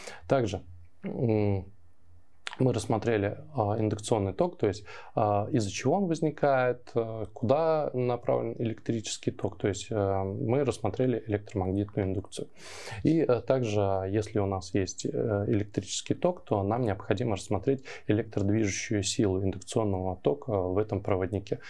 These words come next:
Это то, что заставляет двиг-, двигаться, а, заряды внутри этого проводника.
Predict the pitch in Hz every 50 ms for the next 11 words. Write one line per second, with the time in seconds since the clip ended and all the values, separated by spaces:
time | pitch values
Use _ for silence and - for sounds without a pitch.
0 | - - - - 104 101 - - - - 151 - - - - 101 95 92 - -
1 | - 92 101 117 131 131 98 87 110 110 110 - - - - - 110 117 120 117
2 | 127 127 - - - 110 104 104 - - 120 104 98 95 95 95 92 92 92 104
3 | 120 113 107 98 95 104 98 101 127 139 135 131 120 - - - - - - -
4 | - - - - 101 98 95 - - 120 107 98 101 107 101 95 90 - - 92
5 | 92 95 90 85 - - 101